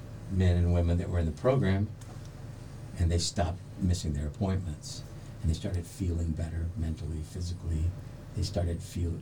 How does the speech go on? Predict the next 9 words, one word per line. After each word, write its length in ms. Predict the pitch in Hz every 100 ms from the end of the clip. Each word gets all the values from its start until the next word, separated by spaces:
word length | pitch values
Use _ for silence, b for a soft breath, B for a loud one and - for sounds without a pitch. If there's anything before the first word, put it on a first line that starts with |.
| -
holding 260 | 92 87 82
themselves 420 | 82 - 90 -
accountable, 560 | - - 92 90 78 80 82
and 100 | 82
I 80 |
would 160 | 82 85
ride 260 | 87 80 80 - B B
with 260 | 113 120 -
them, 200 | 76